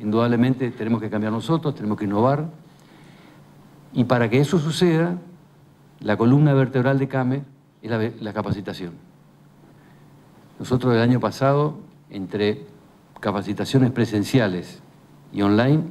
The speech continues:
hemos capacitado a más de sesenta mil personas, que son empleados de una pyme, titulares de una pyme, estudiantes secundarios, algunos estudiantes terciarios,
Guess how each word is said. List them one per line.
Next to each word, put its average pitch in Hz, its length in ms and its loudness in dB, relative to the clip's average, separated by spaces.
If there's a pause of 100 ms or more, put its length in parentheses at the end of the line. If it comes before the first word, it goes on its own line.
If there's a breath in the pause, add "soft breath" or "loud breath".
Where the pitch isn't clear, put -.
(180)
hemos 104 200 -6
capacitado 101 540 -2
a 104 60 -2
más 110 180 -2
de 113 80 -4
sesenta 92 440 -6
mil 120 200 0
personas, 90 380 -10 (2000 loud breath)
que - 100 0
son 110 500 4 (560)
empleados 98 360 2
de 98 60 2
una 95 180 -2
pyme, 170 440 2 (260)
titulares - 420 0
de 92 40 0
una 98 220 0
pyme, 151 400 4 (440)
estudiantes 98 720 0
secundarios, 147 840 0 (320)
algunos 104 280 2
estudiantes 95 360 0
terciarios, 139 600 0